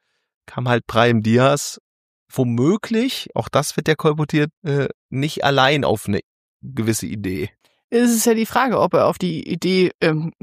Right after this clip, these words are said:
Speaker 2: von außerhalb gekommen ist oder nicht, aber wir können auch mal zu den senegalesischen Fans noch sagen, es gibt davon auch Videos, die waren kurz davor, den Platz zu stürmen in dem Moment.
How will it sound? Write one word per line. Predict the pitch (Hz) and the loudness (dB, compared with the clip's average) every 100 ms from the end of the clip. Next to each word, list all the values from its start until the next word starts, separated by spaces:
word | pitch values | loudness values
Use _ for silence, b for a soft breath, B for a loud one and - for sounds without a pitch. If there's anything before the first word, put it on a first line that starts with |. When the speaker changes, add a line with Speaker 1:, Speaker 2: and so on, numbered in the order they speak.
| - | -12
Speaker 2:
von | - 160 143 | -4 -2 -2
außerhalb | - 196 208 196 | 0 2 2 0
gekommen | 190 208 202 | -2 0 0
ist | |
oder | 170 | 0
nicht, | 214 190 | 0 0
aber | 185 | 0
wir | 175 | 0
können | 214 | 2
auch | 202 | 2
mal | 180 | 0
zu | - | -2
den | 180 175 | -2 -2
senegalesischen | 180 175 160 180 254 208 165 | 0 0 0 2 2 2 -2
Fans | - 254 311 - | -2 -2 0 -2
noch | 160 | -2
sagen, | 160 156 190 - _ _ | 0 0 0 -4 _ _
es | - | -6
gibt | 202 190 | -2 0
davon | - 180 | 0 0
auch | 160 170 | 0 0
Videos, | 202 226 233 - _ _ | 2 4 2 -2 _ _
die | 185 185 | -2 2
waren | 208 | 2
kurz | - 233 269 - | 0 0 0 0
davor, | 233 - 214 | -2 2 2
den | 202 180 | 2 0
Platz | - 302 - - - | -2 -4 -4 -6 -4
zu | 165 | -6
stürmen | - - 160 160 151 | -6 0 2 2 0
in | 156 | 0
dem | 151 151 | 0 0
Moment. | 147 139 - - | 0 0 -2 -4